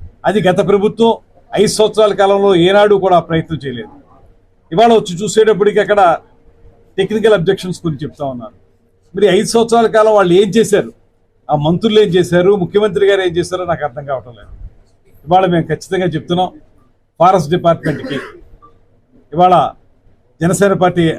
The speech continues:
రాష్ట్ర అధ్యక్షులు, డిప్యూటీ సీఎం గారైనటువంటి పవన్ కళ్యాణ్ గారు ఆధ్వర్యంలోనే అటవీ శాఖ కూడా ఉంది కాబట్టి వారితో కూడా మాట్లాడి మన పర్యాటక రంగాన్ని అభివృద్ధి చేసే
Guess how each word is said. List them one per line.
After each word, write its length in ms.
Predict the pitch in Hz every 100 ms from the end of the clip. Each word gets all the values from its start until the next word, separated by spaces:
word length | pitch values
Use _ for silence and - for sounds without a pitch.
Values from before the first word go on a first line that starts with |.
| -
రాష్ట్ర 240 | 160 165 185
అధ్యక్షులు, 400 | 165 175 - 190 190 - _ _ _ _ _ _ 160
డిప్యూటీ 340 | 165 185 185 127 - - _ _ -
సీఎం 220 | 185 180 175
గారైనటువంటి 460 | 170 160 143 151 151
పవన్ 200 | 160 170
కళ్యాణ్ 280 | 170 165 165 160
గారు 180 | 151 143 120 151
ఆధ్వర్యంలోనే 600 | 135 165 165 165 175 151 - _ _ _ _ _ _ _
అటవీ 240 | 143 180 190
శాఖ 140 | 180 170 170
కూడా 100 | 160
ఉంది 100 | 156 156
కాబట్టి 240 | 160 143 151
వారితో 240 | 151 151 156
కూడా 120 | 156 147 147
మాట్లాడి 340 | 147 160 165 165 _ _ _ _ _ _ _ _ - - _ _ -
మన 120 | 165 147 139 156
పర్యాటక 420 | 165 175 165 151 139 - _ 156
రంగాన్ని 380 | 165 170 160 147
అభివృద్ధి 260 | 143 160 131 165
చేసే 180 | 151